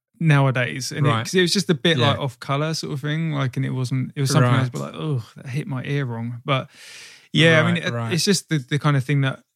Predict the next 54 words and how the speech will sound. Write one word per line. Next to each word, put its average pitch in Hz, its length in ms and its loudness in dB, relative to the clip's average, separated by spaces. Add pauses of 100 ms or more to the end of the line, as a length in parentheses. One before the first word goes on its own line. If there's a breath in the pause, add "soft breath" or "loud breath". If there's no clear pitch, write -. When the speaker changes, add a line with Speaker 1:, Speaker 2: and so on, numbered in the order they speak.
(160)
Speaker 1:
I 156 120 6
know 156 260 6
I 147 60 6
can 156 160 2
do 151 180 2
now 139 280 0
easily, 127 600 -4 (120)
but 139 220 2
it 156 140 -6
wouldn't 156 320 2
be 151 160 4
at 139 80 0
the 143 80 0
Speaker 2:
Yeah. 127 120 2
Speaker 1:
detriment 147 320 -2
of 143 80 -8
the 135 80 -2
podcast. 135 520 0
It's 123 100 -4
not 143 140 -4
like 139 200 -4
he 143 120 0
said 147 240 2
something 139 240 -2
really 135 220 2
important 131 540 -2
and 135 160 -2
then 123 400 -2 (260)
it's 131 120 -10
like, 131 120 -6
"Wait, 208 200 2
Speaker 2:
Yeah. 110 80 0
Speaker 1:
but 170 200 -2 (360 soft breath)
I - 20 -16
feel 254 140 2
like 277 120 0
there's 214 140 0
something 165 240 0
missing 170 320 2
there." 117 200 -4
It's 131 160 -4
just, 151 260 -2
it's 165 160 -2
just 175 160 2
a 151 60 2
little 143 180 0
throwaway 131 400 2
comment. 131 420 0
And, 165 180 0
you 233 80 0
know, 156 80 4
he 156 100 2
wasn't 156 300 2
being, 123 380 -2